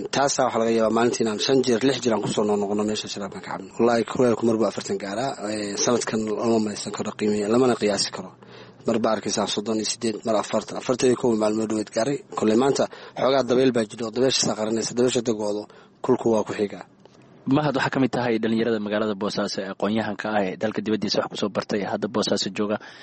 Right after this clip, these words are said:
Speaker 2: Ee, bal ka warran dhalinyaradan, ee, laamiga sharaabka ku iibinaysa oo soo badanaysa, iyadoo ay jiraan,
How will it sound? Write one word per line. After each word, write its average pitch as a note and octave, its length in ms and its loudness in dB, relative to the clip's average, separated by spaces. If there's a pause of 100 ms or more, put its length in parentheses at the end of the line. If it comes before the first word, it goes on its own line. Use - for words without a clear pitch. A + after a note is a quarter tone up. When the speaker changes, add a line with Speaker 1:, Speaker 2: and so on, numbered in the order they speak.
(180)
Speaker 2:
Ee, G#2+ 180 0
bal A2+ 180 0
ka - 120 -2
warran D3+ 240 4
dhalinyaradan, C3 600 4
ee, A#2 240 2
laamiga A#2 520 2
sharaabka A#2 380 0
ku - 120 -8
iibinaysa G#2+ 520 -2 (180)
oo F#2 640 -2 (460)
soo A#2 220 0
badanaysa, G2+ 460 -2 (480)
iyadoo A2+ 360 4
ay F#2 220 4
jiraan, A2 320 2